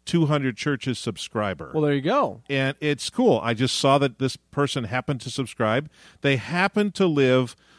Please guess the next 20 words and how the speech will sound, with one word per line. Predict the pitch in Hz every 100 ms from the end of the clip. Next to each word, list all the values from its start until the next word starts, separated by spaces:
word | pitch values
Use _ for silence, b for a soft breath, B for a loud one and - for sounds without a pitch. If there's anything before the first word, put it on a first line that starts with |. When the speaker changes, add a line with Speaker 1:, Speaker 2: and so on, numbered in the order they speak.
| b
Speaker 1:
three | - - 160 170 220
miles | 196 156 151 151 117
down | 131 127 135
the | 117
road | 110 113 101 95
from | - 120
where | 113 117 117
I | - 123 127 135 135
grew | 110 113 117 117 110
up. | 90 80
Speaker 2:
That's | 156 -
amazing. | 147 139 135 110 101 98 -
Speaker 1:
So | 151
I'm | 151
going | 156 220
to | 220
visit | 160 156 135
my | 113
mom. | 104 92 92 104
Speaker 2:
Yeah. | 320 320 143